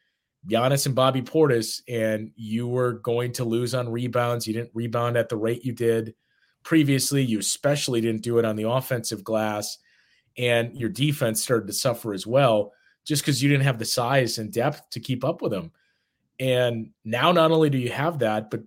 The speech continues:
you know, think about, we marveled at it in the playoff series early when it was working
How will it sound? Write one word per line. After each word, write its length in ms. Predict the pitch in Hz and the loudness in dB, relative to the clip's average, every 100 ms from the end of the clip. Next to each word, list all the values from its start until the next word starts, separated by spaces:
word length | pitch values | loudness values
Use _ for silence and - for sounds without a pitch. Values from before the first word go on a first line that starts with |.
| _ - | _ -10
you 100 | 123 | -8
know, 60 | |
think 240 | 120 185 202 | -6 -4 -2
about, 460 | 156 131 113 - _ _ _ | 2 2 2 -2 _ _ _
we 180 | 117 143 | 0 2
marveled 480 | 127 113 139 135 117 | 4 4 4 2 0
at 160 | 117 113 | 2 2
it 160 | 110 | -2
in 100 | 123 | -6
the 80 | 117 | -8
playoff 420 | 95 123 123 113 | -4 0 0 0
series 440 | - 117 104 98 - | -2 -4 -4 -4 -2
early 440 | 143 170 117 82 95 | 2 4 4 -2 -6
when 100 | 110 | -6
it 80 | 107 | -6
was 140 | 107 | -6
working 600 | 104 110 107 110 104 113 | -4 -4 -4 -6 -6 -14